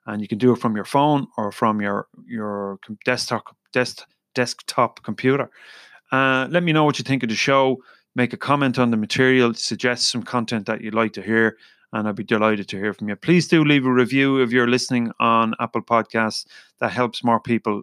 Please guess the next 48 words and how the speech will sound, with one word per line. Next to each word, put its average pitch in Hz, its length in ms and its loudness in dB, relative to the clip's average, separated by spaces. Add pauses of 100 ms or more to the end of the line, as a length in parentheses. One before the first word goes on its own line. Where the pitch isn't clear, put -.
(320)
connect 117 320 -4
with 113 120 -8
the 107 80 -10
show 107 420 0
and 98 140 -16
find, 107 440 -2 (560)
uh, 101 220 -8
this 98 220 -8
material, 101 560 -4
and, 101 420 -8
uh, 98 320 -4 (100)
I 104 100 -2
would, 101 140 -6 (560)
I'd 101 200 -8
really 101 240 -2
love 101 180 0
if 98 140 -6
I 101 80 0
could 98 160 -8
get, 104 180 0 (500)
uh, 101 280 -6 (160)
a - 120 -12 (320)
broader 123 520 2
audience 110 400 0
for - 100 -14
this 98 160 -8
stuff. - 380 -10
So 110 340 -6 (560)
if 127 120 -4
you'd 139 120 2
like 165 160 4
to 170 80 2
check 165 240 0
out 139 140 2
the 127 80 4
writings 131 720 0
related 120 480 0
to 113 80 -6
this 107 240 -4
material, 110 420 0
get 117 160 -2
over 131 180 2
to 117 120 -8
human 139 340 0
performance 123 580 -2
dot 113 180 2
I 110 40 2
E. 104 300 -4